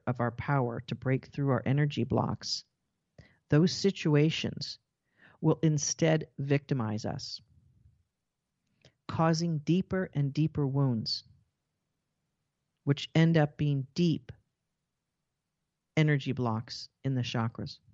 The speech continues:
We're gonna break for the second half of the show in a few minutes.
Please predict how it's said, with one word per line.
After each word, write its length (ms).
We're 120
gonna 220
break 480
for 100
the 100
second 420
half 380
of 80
the 100
show 340
in 80
a 60
few 260
minutes. 480